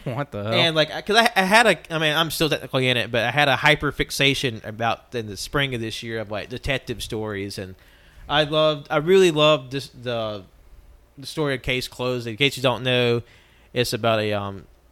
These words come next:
Speaker 1: Conan
Speaker 2: I
Speaker 1: O'Brien.
Speaker 2: Conan O'Brien, yep. It's a true story. It's an adaptation of his, uh, boyhood adventures. No, it's about
Speaker 1: <laughs>
Speaker 2: a, um, a detect-, a high school detective who's sort of peerless in his de-,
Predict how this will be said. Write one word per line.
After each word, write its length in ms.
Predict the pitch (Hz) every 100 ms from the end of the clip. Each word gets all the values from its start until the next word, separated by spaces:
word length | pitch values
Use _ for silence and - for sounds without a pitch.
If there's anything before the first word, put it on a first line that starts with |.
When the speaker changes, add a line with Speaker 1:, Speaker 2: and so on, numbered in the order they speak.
| -
Speaker 1:
Conan 240 | 156 156 151
Speaker 2:
I 40 |
Speaker 1:
O'Brien. 400 | 135 123 104 95
Speaker 2:
Conan 200 | 175 190
O'Brien, 340 | 185 160 131 127
yep. 180 | 139 - - -
It's 160 | 135 131
a 60 |
true 200 | - 233
story. 240 | - 170 151
It's 80 | 147
an 100 | 127
adaptation 520 | 143 175 160 156 147
of 100 | 123
his, 260 | 139 147 147
uh, 220 | 131 123 110
boyhood 540 | 123 143 139 127 120
adventures. 420 | 120 120 117 113 123
No, 140 | 120
it's 340 | 127 156 151
about 480 | 147 131 147 147 - - -
Speaker 1:
<laughs> 200 | - 170
Speaker 2:
a, 320 | 160 156 143
um, 400 | 135 131 120 113 - - - _ -
a 100 | 139
detect-, 420 | 143 - 220 226 160
a 120 | 143
high 140 | 180 202
school 220 | - 175
detective 600 | 151 - 151 - 151 123
who's 240 | 139 131
sort 160 | - 131
of 120 | 113
peerless 420 | - 202 180 170 165
in 80 |
his 260 | 139 143 127
de-, 200 | 123